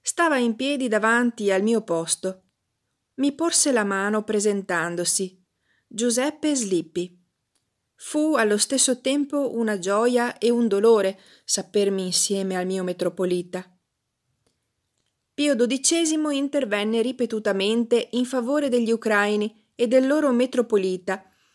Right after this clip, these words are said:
incoraggiandoli a resistere alle persecuzioni, soprattutto con l'enciclica Orientales Omnes Ecclesias,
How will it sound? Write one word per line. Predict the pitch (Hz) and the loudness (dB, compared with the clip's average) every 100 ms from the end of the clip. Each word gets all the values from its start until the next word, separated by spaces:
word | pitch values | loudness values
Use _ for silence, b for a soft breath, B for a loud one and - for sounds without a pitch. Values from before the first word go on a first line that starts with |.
| b | b
incoraggiandoli | 254 269 330 320 240 233 262 294 285 226 | -4 0 2 2 4 4 4 2 2 4
a | |
resistere | 214 208 240 247 - 226 | 4 2 0 -2 -2 0
alle | 208 202 | 0 -2
persecuzioni, | 202 196 - 202 202 190 202 196 196 196 - _ _ _ | -2 -2 -2 -2 -4 -2 0 2 0 -4 -10 _ _ _
soprattutto | - 233 254 269 339 339 - 339 | 0 0 0 -2 -2 -4 -2 -4
con | 233 220 | -2 0
l'enciclica | 254 247 - 302 294 262 262 247 - - | 0 0 0 -2 -2 -2 0 0 -2 0
Orientales | 269 254 233 220 214 220 226 233 - - | 2 2 0 0 2 2 2 0 -2 -4
Omnes | 202 202 208 214 208 - | -4 -2 -2 -2 -2 -2
Ecclesias, | 208 - 180 180 180 185 190 - | -4 -2 0 2 2 0 -2 -4